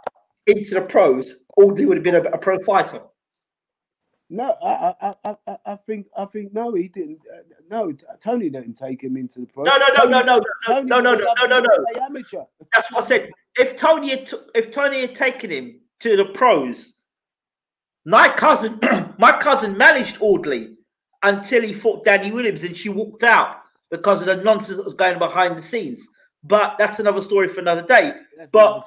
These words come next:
Speaker 2: story, yeah.
Speaker 1: Audley Harrison with Tony Burns in his corner, would he have been a better pro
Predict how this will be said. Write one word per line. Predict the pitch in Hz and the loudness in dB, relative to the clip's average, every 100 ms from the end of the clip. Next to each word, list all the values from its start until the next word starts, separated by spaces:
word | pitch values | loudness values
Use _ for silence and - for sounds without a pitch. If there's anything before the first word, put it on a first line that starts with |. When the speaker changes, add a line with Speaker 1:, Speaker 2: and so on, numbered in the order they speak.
| _ | _
Speaker 2:
story, | 165 147 127 | -10 -8 -10
yeah. | 139 139 _ _ _ _ _ | -12 -14 _ _ _ _ _
Speaker 1:
Audley | 294 302 240 247 | 0 0 0 2
Harrison | 262 262 208 - 147 147 180 - | 4 4 2 0 -4 -6 -14 -6
with | 208 208 | -4 -4
Tony | 233 240 208 | -2 -2 -2
Burns | 196 220 143 127 285 - _ _ _ _ | 2 4 4 0 -10 -20 _ _ _ _
in | 202 | -2
his | 196 190 | -2 -2
corner, | - 254 165 113 - - _ _ _ _ _ | -4 -2 -2 -2 -8 -16 _ _ _ _ _
would | 160 247 | -4 -2
he | 233 | -2
have | 247 | -4
been | 233 220 | 2 2
a | |
better | 202 233 208 | 4 4 4
pro | - 247 175 127 131 | 0 2 2 2 -4